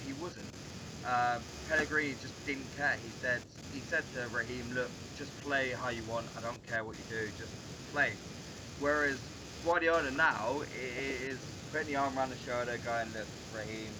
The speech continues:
I'll look after you. You know, ignore the critics. I'll, I'll take them on. Don't worry about that." Pellegrini's just left him to the dogs. And that's what the British media are. If, if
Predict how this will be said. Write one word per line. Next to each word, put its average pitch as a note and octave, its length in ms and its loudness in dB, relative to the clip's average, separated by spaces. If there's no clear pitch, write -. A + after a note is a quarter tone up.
I'll D#3+ 200 6
look D#3+ 160 -2
after C#3+ 300 2
you. C#3+ 320 0
You C#3 80 -6
know, C3 200 4
ignore C#3+ 420 0
the C3 60 -6
critics. B2 340 -4
I'll, C3 140 2
I'll C3+ 160 2
take B2+ 180 -4
them A#2+ 160 -6
on. A2+ 60 -6
Don't A#2 200 -2
worry A#2+ 160 -2
about G2 220 -6
that." F#2+ 120 -4
Pellegrini's D#3+ 520 0
just B2+ 200 -10
left C3+ 260 -4
him C3 80 -10
to B2 60 -8
the A#2 60 -6
dogs. A2+ 240 -6
And C3+ 260 0
that's D3+ 200 0
what D3+ 80 -4
the C3+ 60 -6
British B2 260 -2
media C3 240 -2
are. C#3 260 4
If, - 80 -10
if A#2+ 60 -10